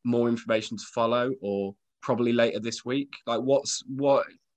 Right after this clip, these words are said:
why are you hiding it? Why, why, what's the big mystery? Just tell me, is it going on? Right, it's going on sale on Wednesday. Good, now I know. Why do we have to do, I know someone that emailed the box office Wednesday morning and said, "When are the Reading tickets going on sale?" and got a reply saying,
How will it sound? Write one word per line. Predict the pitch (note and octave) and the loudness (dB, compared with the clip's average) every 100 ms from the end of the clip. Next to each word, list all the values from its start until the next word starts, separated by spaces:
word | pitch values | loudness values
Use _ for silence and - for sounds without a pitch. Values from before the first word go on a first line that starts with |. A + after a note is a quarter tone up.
| _ _ | _ _
why | B2 D3+ | -4 0
are | |
you | E3 C#3+ | 0 2
hiding | D3+ D#3+ A2 | 2 2 0
it? | F#2 - | -4 -6
Why, | A2+ B2+ C#3+ C#3+ - | -4 -2 0 -4 -6
why, | A#2+ C3+ C3 A#2 - - _ - | -4 -2 -2 -4 -10 -20 _ -8
what's | C3 - | -6 -6
the | C3+ | -4
big | B2+ B2 | -2 2
mystery? | C#3+ - A2 F#2+ | 0 0 -2 -4
Just | G2+ - | -4 -6
tell | D#3 D#3 | 2 2
me, | C3+ | 2
is | B2+ C3 | 0 -2
it | C#3 | 2
going | C#3 C3+ | 2 2
on? | - - | -2 -4
Right, | A2+ - | -6 -6
it's | - | -6
going | G2+ G#2+ | -4 -2
on | |
sale | - C3 | -2 -2
on | D3+ | -2
Wednesday. | D#3 A#2 - - - | -2 -2 -8 -10 -4
Good, | A2+ G#2 | -2 0
now | G#2+ | 0
I | A2+ | 0
know. | B2 G2 _ _ _ _ - | -2 -6 _ _ _ _ -4
Why | B2 D3 | 2 2
do | C#3+ | 2
we | C#3+ C3 | 0 0
have | C#3 | -2
to | - | -6
do, | B2+ C3 B2+ | 0 0 2
I | - C3+ | 2 4
know | B2 | 4
someone | A#2+ B2+ B2+ | 0 -2 -2
that | A2 | 0
emailed | B2 B2 A#2+ | 0 2 -2
the | |
box | A2+ A#2 - | -4 -8 -10
office | A2+ A#2 A#2+ | -8 -6 0
Wednesday | A#2+ A#2+ A#2 | 0 0 0
morning | B2 C#3+ A2 D2 F2 | 2 2 0 -2 -10
and | G2+ | -10
said, | - F2+ D2+ _ _ _ _ _ B2+ | -6 -6 -8 _ _ _ _ _ 2
"When | A#2+ | 4
are | A#2 | 4
the | A#2+ | 4
Reading | A2+ G#2+ | 2 0
tickets | G#2+ - | -6 -8
going | - G#2 G2+ | -2 0 0
on | |
sale?" | G2 G2 | -2 -2
and | G2 | -4
got | G#2 F#2+ | -4 -4
a | |
reply | G#2 - A2 G#2+ G#2+ | -6 -2 0 0 -2
saying, | - A2+ A2 A2 A2 | -2 2 2 2 -4